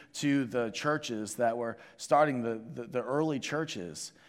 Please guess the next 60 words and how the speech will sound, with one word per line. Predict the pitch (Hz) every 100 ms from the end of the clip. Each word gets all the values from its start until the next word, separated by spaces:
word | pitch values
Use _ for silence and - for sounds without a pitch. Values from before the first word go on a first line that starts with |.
| -
Yet | 135 147 -
Paul | 160 185 165
had | 165 160
an | 139
affliction, | 123 175 214 - 135
and | 117
we | 135
don't | 170 165
know | 151
what | 151 143 131
that | 135 131
affliction | 131 143 - 127
was, | 120 135 139
if | 120
it | 107
was | 107 104 104
emotional, | 104 127 131 139 131 123
if | 104
it | 101
was | 101 98 - - - -
anxiety, | 113 98 127 131 131 120
if |
it | 95
was | 92
depression, | 85 - 147 139 - 131
or | 120 101
if | -
it, | 110 -
whatever | - 147 160 156 131
it |
was. | 110 98 92 120
It |
was | 131 127
something | 175 185 160
that | 127
he | 143
begged | 120 160 135 214 175
God | 131 110 113 110 - -
to | 143
take | 160 160
away | 151 170
from | 196 127
him. | 113
It | 113
was | 123 131
a, | - - -
it |
was | 147 135
an | 117
ailment, | 135 190 185 123
and | 117
he | 147
called | 151 160 147
it |
a | 135
thorn | 127 - 160 185 180 - - -
in | 151
the | 143
flesh, | 135 - 180 165 131 -
but, | 135 120 110